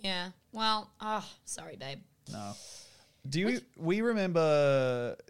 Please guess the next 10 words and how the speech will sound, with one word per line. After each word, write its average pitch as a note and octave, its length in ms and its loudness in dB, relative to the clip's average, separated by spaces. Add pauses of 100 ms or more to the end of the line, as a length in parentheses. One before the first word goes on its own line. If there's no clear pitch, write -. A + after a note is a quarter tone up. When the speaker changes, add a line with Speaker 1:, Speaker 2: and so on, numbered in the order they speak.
(180)
Speaker 2:
do D#3+ 120 -4
you F#3 180 0
remember C3+ 440 0 (380)
Speaker 1:
<laughs> A#2 340 0
Speaker 2:
our D3+ 220 6
friend, C3+ 540 0
<laughs> - 880 2
sorry, B2 440 2 (380)
our E3 200 6
friend G3 600 0